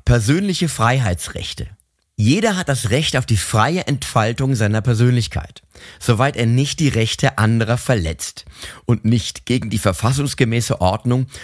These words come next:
oder das Sittengesetz verstößt. Jeder hat das Recht auf Leben und körperliche Unversehrtheit. Die Freiheit der Person ist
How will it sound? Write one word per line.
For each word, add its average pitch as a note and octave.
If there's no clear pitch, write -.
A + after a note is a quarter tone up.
oder C3+
das C3+
Sittengesetz G#2+
verstößt. -
Jeder D#3+
hat E3
das B2+
Recht C3+
auf F#2
Leben C3+
und A2
körperliche C#3
Unversehrtheit. F2
Die A#2
Freiheit F3+
der B2
Person A#2
ist -